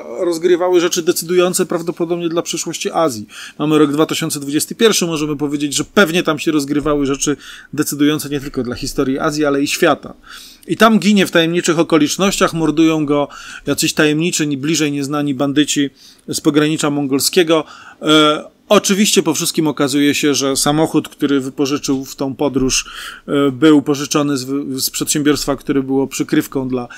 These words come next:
sieci wywiadu Związku Radzieckiego, a towarzysz jego podróży, który zresztą zostaje przez bandytów błyskawicznie zwolniony,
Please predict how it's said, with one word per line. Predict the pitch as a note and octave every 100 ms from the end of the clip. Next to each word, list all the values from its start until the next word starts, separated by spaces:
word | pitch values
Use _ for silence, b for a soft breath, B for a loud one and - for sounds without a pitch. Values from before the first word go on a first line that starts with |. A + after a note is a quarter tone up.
| B B
sieci | - E3 D#3 D3
wywiadu | B2+ C3 C#3+ C3+ B2+
Związku | A#2+ C3+ - C#3
Radzieckiego, | B2+ B2+ - - D#3+ D3 C#3+ B B B
a | E3+
towarzysz | - D#3+ F#3+ F3+ E3+
jego | D3+ D#3
podróży, | D3 C#3+ F#3+ D3 C#3+
który | - C#3+
zresztą | C3+ - C#3+
zostaje | C#3 D#3 C#3+
przez | B2+ C#3
bandytów | C3+ C3+ C#3 C3+
błyskawicznie | B2+ C3+ C#3 C#3 - C#3+
zwolniony, | A#2 C3 B2+ D#3 D3+